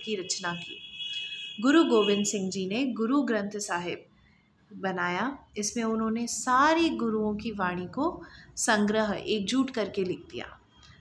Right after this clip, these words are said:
जिसे सिखों का धर्म ग्रंथ माना गया है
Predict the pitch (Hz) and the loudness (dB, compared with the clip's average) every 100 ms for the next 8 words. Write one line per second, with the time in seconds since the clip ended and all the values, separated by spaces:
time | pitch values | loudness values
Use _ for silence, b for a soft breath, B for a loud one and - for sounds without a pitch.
0 | B - 240 254 320 320 254 247 285 285 | B -8 -2 2 2 2 0 2 2 4
1 | 233 208 226 277 302 226 190 190 214 180 | 0 2 0 2 2 0 0 -2 -4 -2
2 | 185 226 196 165 165 - - | 0 -2 -2 -6 -10 -12 -16